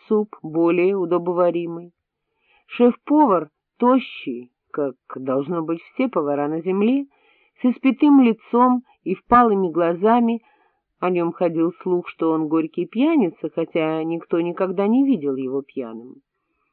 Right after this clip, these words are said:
Яростно утверждал, что суп отменный, лучше не бывает, но в конце концов уступил, клятвенно пообещав приготовить новый суп из всех супов супищ.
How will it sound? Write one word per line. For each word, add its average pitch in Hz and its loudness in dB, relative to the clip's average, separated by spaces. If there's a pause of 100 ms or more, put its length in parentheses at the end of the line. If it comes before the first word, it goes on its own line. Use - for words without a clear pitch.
(380)
Яростно 302 4
утверждал, 247 2
что 208 2 (100)
суп 262 0
отменный, 202 0
лучше 190 -2
не 175 -4
бывает, 165 0 (680)
но 208 4
в 208 -12
конце 254 0
концов 233 2
уступил, 170 -4 (340)
клятвенно 269 2
пообещав 185 0
приготовить 147 -2
новый 269 2 (100)
суп 254 -4 (460)
из 151 -6 (200)
всех 240 0 (100)
супов 165 -8 (100)
супищ. - -20